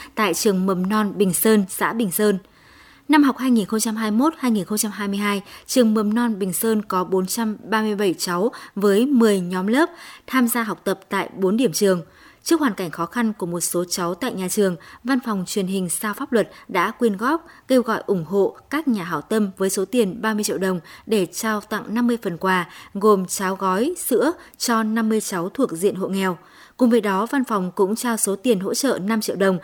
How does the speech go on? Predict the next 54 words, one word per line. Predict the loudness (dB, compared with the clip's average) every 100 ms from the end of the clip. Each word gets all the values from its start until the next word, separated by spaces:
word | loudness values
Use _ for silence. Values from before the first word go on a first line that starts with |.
| -8 2
để | 2
nhà | 2 -2
trường | 0 0 0
mua | 0
sắm | 0 -6 -4
thiết | -2
bị | 0 0 -2
học | -6 -2
tập, | -4 0
đồ | 0
chơi, | 2 4 4 2 -12 -2
phục | 4
vụ | 4 4
công | 2 0
tác | 0 -2 -2 -6
chăm | -6 -4
sóc | -4 -6 -2
giáo | -2 0
dục | 0
trẻ. | 0 0 -2 -8 _ -20 -20 -16 2
Trước | 2
đó, | 4 2 2
Văn | 0 0
phòng | -2 -2
Truyền | -2
hình | 0 -2
Sao | -2 -4
Pháp | -6 2
Luật | 2 2 -14 -6
đã | 0 0 0 0
gửi | 0
tặng | 0 -4 0
năm | 2
mươi | 2 0
phần | -4
quà | 0 0 -2 -8 -6
và | -4
hỗ | -2 -2
trợ | 0 0 0 0
tiền | -2 0
mặt | -4 -4
mua | 0 2
sắm | 2 -4 -6
thiết | -4
bị | -4
học | -4 -6 -4
tập, | -4 0
đồ | -2
chơi | 2 4 4 2 -14 -2
cho | -2 0
Trung | -2 -2
tâm | 0 -2
Bảo | -2 -2
trợ | 2 2